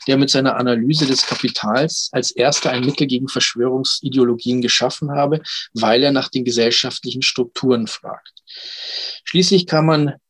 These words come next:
die Konjunktur von Verschwörungsideologien als Ausdruck einer Legitimationskrise des politischen Systems deuten. Ein Indiz dafür ist der Wandel der Stoßrichtung, also die Vorstellung, der Staat selber habe sich gegen, ähm,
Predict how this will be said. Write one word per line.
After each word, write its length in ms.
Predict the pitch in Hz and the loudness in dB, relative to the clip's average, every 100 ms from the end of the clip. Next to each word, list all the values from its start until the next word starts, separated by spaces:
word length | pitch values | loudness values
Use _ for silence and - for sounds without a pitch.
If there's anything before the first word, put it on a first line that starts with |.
| _ _ - _ _ _ | _ _ -20 _ _ _
die 100 | 135 | -4
Konjunktur 500 | 139 131 127 156 160 | 0 2 2 2 2
von 180 | - 143 | 2 -2
Verschwörungsideologien 1200 | 127 - - 139 151 160 147 139 139 131 135 139 | 0 -2 2 2 4 2 0 2 4 4 2 0
als 200 | 123 - | 0 -4
Ausdruck 460 | 113 131 - 147 127 | 0 0 2 0 0
einer 160 | 123 | -2
Legitimationskrise 1200 | 123 131 135 - 127 117 - 135 156 - 139 127 123 | 0 0 0 -4 -4 -2 0 2 0 2 2 4 0
des 160 | 123 | -2
politischen 540 | - 120 123 - 123 113 | 0 0 0 -2 -2 -2
Systems 560 | 110 - 123 170 175 | -2 0 4 4 4
deuten. 500 | 156 151 151 160 147 - _ _ _ _ _ - - | 2 0 2 0 0 -4 _ _ _ _ _ -10 -6
Ein 120 | 135 | -4
Indiz 400 | 123 117 143 - | -4 -4 -4 -2
dafür 340 | 151 - 139 | -2 0 2
ist 180 | 135 - | 2 2
der 140 | 123 110 | 0 2
Wandel 280 | 117 135 | 2 2
der 100 | 120 | 2
Stoßrichtung, 720 | 117 - 127 - 151 - 131 117 | 0 2 0 2 0 -2 -4 -4
also 280 | 113 127 - - - - - | 0 0 -2 -12 -10 -12 -6
die 60 | 135 | 0
Vorstellung, 580 | 135 139 - 135 131 | 2 2 0 -2 0
der 160 | 117 117 | 2 2
Staat 480 | - - 113 123 - - | 0 0 0 0 -4 -4
selber 420 | 113 127 143 127 | 2 2 2 0
habe 220 | 117 120 | -2 -2
sich 380 | 120 117 - - | -2 -2 -2 -4
gegen, 360 | 123 120 123 117 - - - - - _ _ - | -4 0 0 -2 -8 -14 -14 -16 -20 _ _ -2
ähm, 580 | 117 113 113 110 113 | 0 0 0 -4 -6